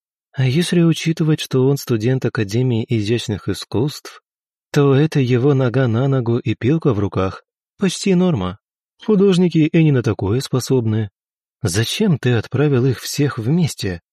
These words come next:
Обычно это было индивидуальное задание». «Мне нужно выявить лидеров», ответил Медведев.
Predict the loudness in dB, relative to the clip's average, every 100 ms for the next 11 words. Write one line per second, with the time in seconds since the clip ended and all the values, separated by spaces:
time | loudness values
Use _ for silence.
0 | _ _ _ _ 0 2 2 2 2 2
1 | 2 2 2 2 2 2 2 2 2 2
2 | 2 0 0 0 0 -2 -4 -6 -12 _
3 | _ _ _ _ _ _ _ -4 0 2
4 | 4 4 2 2 0 2 2 4 4 4
5 | 2 0 0 0 0 -2 -4 -8 -18 _
6 | _ _ _ -4 -2 -2 0 -2 0 0
7 | -2 -4 -10 -16